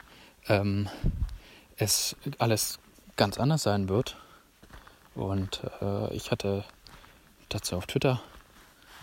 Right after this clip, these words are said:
auch in verschiedener Weise auch schon gesprochen oder ges-, äh, oder aufgeschrieben, verschiedene Sachen. Und ich find das auch immer mal wieder wichtig zu sagen, auch wenn das weh tut.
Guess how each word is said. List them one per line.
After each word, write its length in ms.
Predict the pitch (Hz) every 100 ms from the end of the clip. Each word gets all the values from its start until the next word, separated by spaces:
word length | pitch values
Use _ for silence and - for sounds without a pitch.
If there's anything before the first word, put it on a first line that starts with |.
| - -
auch 180 | - 101
in 80 | 110
verschiedener 440 | 110 - 113 107 -
Weise 360 | 110 110 113
auch 100 | 113
schon 340 | 107 110 101 101
gesprochen 500 | - - 127 139 127 - - - - - -
oder 220 | - 110
ges-, 240 | 90 104 -
äh, 160 | 101
oder 260 | 57 - 98 -
aufgeschrieben, 560 | 120 - 123 127 120 113
verschiedene 540 | - 123 - 120 120
Sachen. 360 | 117 107 117 113
Und 360 | - 107 - - - - - - -
ich 60 |
find 180 | - 127
das 100 | 120
auch 100 | 123
immer 140 | 117
mal 180 | 117 117
wieder 200 | 113 113
wichtig 240 | 113 - -
zu 140 | -
sagen, 340 | 110 123 123
auch 160 | 110 107
wenn 100 | 104
das 160 | 107 107
weh 100 | 123
tut. 280 | 110 -